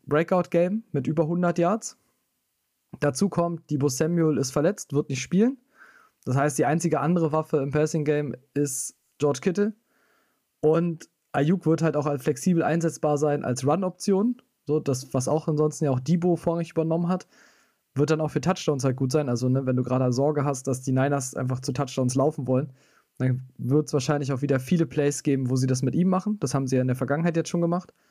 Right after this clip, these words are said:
Und dann kriegst du halt, dann wirst du von ihm gute Yards bekommen, hast die Chance auf Touchdowns. Und dann ist Ayuk eine solide Flex-Option.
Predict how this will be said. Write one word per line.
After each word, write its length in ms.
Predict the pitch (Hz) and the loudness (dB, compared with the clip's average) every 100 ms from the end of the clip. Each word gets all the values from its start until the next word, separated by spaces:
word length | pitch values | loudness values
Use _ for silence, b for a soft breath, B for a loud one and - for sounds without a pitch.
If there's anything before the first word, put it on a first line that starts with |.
| b b b b b | b b b b b
Und 120 | 139 | 0
dann 140 | 147 135 | 0 0
kriegst 260 | 160 160 | -2 0
du 80 | 156 | 0
halt, 180 | 147 143 | 2 2
dann 100 | 135 | 0
wirst 180 | 147 - | -2 -2
du 60 | 131 | -4
von 180 | 147 | -2
ihm 220 | 135 131 127 - | -2 -2 -6 -10
gute 220 | - 185 185 | -2 2 4
Yards 300 | 147 165 - | 2 0 -2
bekommen, 440 | 160 165 156 147 | -2 -2 -2 -2
hast 180 | 143 131 | -4 -4
die 40 | |
Chance 320 | 131 160 156 | -2 -2 0
auf 80 | 131 | -4
Touchdowns. 540 | - 170 - 147 175 - b b b | -2 -4 0 -2 -2 -8 b b b
Und 140 | 123 127 | -2 0
dann 120 | 147 | 0
ist 120 | 139 | 0
Ayuk 280 | 135 160 160 | 2 2 2
eine 100 | 135 | 0
solide 300 | 131 170 151 | 2 2 0
Flex-Option. 760 | 160 160 143 127 131 123 98 | 0 0 -2 -2 -2 -2 -4